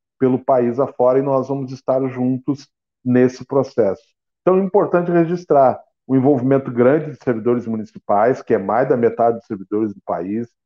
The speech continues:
dos estaduais e dos federais, que discutiu largamente as saídas para a nossa classe e, ao mesmo tempo, apontou, definindo, e tá sendo construído pelo Brasil inteiro, a paralisação, a greve geral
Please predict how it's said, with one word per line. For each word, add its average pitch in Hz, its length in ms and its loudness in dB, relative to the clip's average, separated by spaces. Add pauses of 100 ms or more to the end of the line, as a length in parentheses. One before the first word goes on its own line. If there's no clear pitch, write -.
(180)
dos 139 220 2
estaduais 123 680 2
e 123 60 -10
dos 123 160 -10
federais, 117 520 0 (400)
que - 80 -4
discutiu 135 760 0 (260)
largamente 143 840 -2
as 123 120 -10
saídas 135 600 -4
para 117 160 -6
a - 20 -4
nossa 110 320 -6
classe 120 640 -4 (260)
e, 131 80 2
ao 123 140 4
mesmo 127 340 -2
tempo, 120 300 -4
apontou, 131 680 -2 (440)
definindo, 131 680 0 (800)
e 123 80 -4
tá 120 140 0
sendo 127 240 0
construído 123 580 -2
pelo 110 180 -2
Brasil 110 360 0
inteiro, 127 420 0 (420)
a 117 140 0
paralisação, 123 880 -2
a 120 80 2
greve 113 320 0
geral 104 560 -2